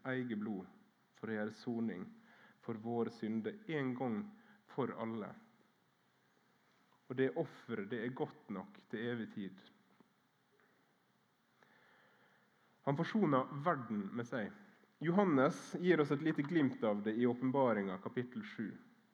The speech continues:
der det er en stor, hvit skare framfor trona. Hvem er disse? Jo, det får vi svar på. Dette er av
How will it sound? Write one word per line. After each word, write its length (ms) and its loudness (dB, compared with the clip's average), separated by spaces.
der 120 2
det 100 2
er 60 2
en 40 -4
stor, 640 0
hvit 340 0
skare 480 2
framfor 340 2
trona. 380 -2
Hvem 280 0
er 200 2
disse? 380 -6
Jo, 120 0
det 160 0
får 120 -4
vi 80 -8
svar 360 -2
på. 120 -4
Dette 400 -4
er 320 0
av 80 -8